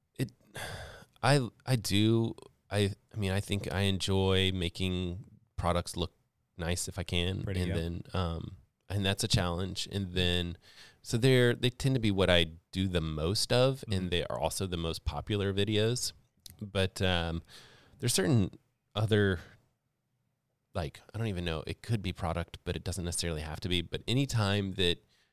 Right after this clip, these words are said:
Speaker 1: you're kind of incorporating that, like, that feeling of being out running or that
Speaker 2: Oh, yeah.
Speaker 1: feeling of being out biking, like, those,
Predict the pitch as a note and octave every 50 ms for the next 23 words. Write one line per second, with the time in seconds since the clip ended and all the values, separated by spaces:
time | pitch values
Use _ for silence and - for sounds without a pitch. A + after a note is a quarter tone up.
0 | _ _ _ - G2 - G#2+ G#2 G2+ F#2 E2 E2+ F2+ - F#2 E2+ - - E2+ E2+
1 | E2+ E2+ D#2+ D#2 - - D#2+ D#2+ - A2+ - G2 F#2 G#2+ - - - - - G2+
2 | G2+ G2+ F#2+ G2 F#2+ F#2+ F#2 F2+ F2 F2 E2+ E2 D#2+ D#2 - F2 E2 D#2 D#2 D#2
3 | D2 C#2+ - - - E2+ D#2+ D2+ D2 C#2 C2+ C2 C2+ D#2+ E2+ F2+ - - - -
4 | - - - G2 G2+ G2+ C3 D3+ D3+ G#2+ G#2 G#2 G2 F#2+ F#2+ F#2 F2 E2+ - F2
5 | F2 E2+ E2 D#2 - - D#2 - - D2+ D#2 D#2+ F2 - - G2 G2 G#2 G#2 G#2+
6 | G#2+ G#2+ G#2 - - -